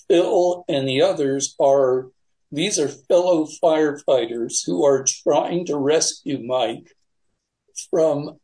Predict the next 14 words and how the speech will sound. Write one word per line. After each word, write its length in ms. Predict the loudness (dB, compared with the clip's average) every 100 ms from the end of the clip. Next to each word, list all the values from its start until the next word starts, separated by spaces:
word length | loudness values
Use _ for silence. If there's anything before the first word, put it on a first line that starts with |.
| 0
a 160 | 0 2
collapsed 680 | 0 2 2 2 -2 -8 -10 -6
building 680 | -4 -4 -6 -8 -10 -18 _ _
that 440 | -18 -6 -2 -2 -4 _ _
he's 360 | -14 -10 -8 -6
in. 500 | -4 -4 -6 -14 -20 _ _ _ _ _ _ _ _ _ _ _ _ _ _ -4
And, 380 | 0 0 2
um, 580 | 4 4 4 2 0 -12 _ _ _ _ -6
and 180 | -4 -2
so 260 | 0 2
this 260 | 2 0 0
is 180 | -2 -4
the 180 | -6 -8
physical 560 | -2 0 -2 -6 -6 -6